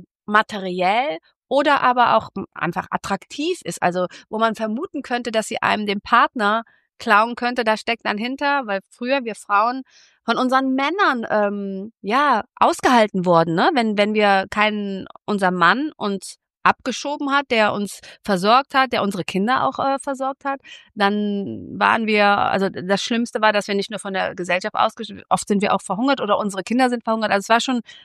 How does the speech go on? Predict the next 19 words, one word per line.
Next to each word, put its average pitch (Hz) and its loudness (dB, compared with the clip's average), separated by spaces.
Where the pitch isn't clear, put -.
ein 214 -2
schlimmes, 233 0
äh, 202 0
Schicksal. 185 2
Und 185 -2
so 208 -2
ist 214 -4
jede 240 -2
Frau, 214 0
die, 214 0
ähm, 196 -2
entweder 220 2
meinem 190 -4
Mann 190 -2
gefähr-, 330 2
also 220 2
mir 277 2
als - -4
Frau 214 2